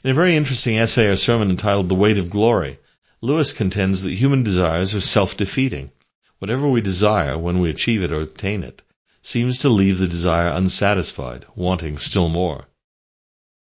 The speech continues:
The books or the music in which we thought the beauty was located will betray us if we trust to them. It was not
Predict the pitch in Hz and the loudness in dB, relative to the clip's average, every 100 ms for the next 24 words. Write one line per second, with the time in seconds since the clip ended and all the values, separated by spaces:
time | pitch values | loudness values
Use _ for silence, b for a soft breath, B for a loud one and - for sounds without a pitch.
0 | _ _ - 113 127 180 - 147 120 113 | _ _ -6 0 2 0 0 0 2 4
1 | 131 156 160 135 120 123 127 113 135 139 | 4 2 0 0 -2 -2 -2 0 0 0
2 | 135 113 127 131 123 107 117 120 131 120 | -2 0 2 4 2 2 2 2 0 0
3 | 123 113 113 120 - 143 160 120 - - | 0 0 2 2 0 0 2 0 -2 -8
4 | 82 113 - 127 104 - 101 117 95 82 | -4 -4 0 0 0 0 0 0 -2 -2
5 | 156 147 113 143 156 - | 0 0 0 0 -2 -6